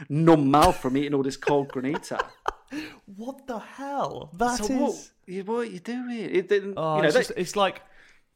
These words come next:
Speaker 2: he's been, they've been so inspired, but it's just come out right. It's d-, misdirection.
Speaker 1: just
Speaker 2: Just
Speaker 1: trying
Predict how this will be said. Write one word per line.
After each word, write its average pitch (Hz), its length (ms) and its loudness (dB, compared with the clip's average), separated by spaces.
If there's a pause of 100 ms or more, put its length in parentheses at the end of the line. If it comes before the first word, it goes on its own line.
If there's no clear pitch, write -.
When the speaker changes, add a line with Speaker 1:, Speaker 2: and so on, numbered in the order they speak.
(200)
Speaker 2:
he's 196 220 -2
been, 196 580 -4
they've 202 220 0
been 208 140 -4
so 208 180 -2
inspired, 175 880 0
but 127 100 -4
it's 131 120 -8
just 147 180 -14
come 156 260 -6
out 131 300 -2 (240)
right. 135 320 -6
It's 131 140 -12
d-, 113 180 -14 (100)
misdirection. 139 960 -4
Speaker 1:
just 120 140 -8
Speaker 2:
Just 120 200 -10
Speaker 1:
trying 208 380 4